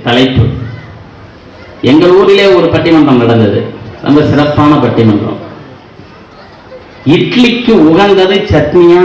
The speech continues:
சாம்பாரா? இதுதான் ஒரு அற்புதமான தலைப்பு. அது ரெண்டு பேச்சாளர்கள் பேசினாங்க. அது ரொம்ப குறிப்பிடும்படியான ஒரு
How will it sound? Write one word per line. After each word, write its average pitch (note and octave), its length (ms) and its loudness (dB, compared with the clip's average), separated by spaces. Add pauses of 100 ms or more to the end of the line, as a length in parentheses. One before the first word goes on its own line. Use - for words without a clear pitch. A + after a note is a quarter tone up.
(140)
சாம்பாரா? B2 540 0 (1000)
இதுதான் D3 320 2
ஒரு D3+ 80 0
அற்புதமான D3 580 0
தலைப்பு. A2 440 -4 (1400)
அது B2 160 -4
ரெண்டு D3 300 2
பேச்சாளர்கள் E3+ 680 0
பேசினாங்க. B2 460 0 (260)
அது - 160 -6
ரொம்ப E3 140 2
குறிப்பிடும்படியான E3+ 840 0 (100)
ஒரு B2 160 2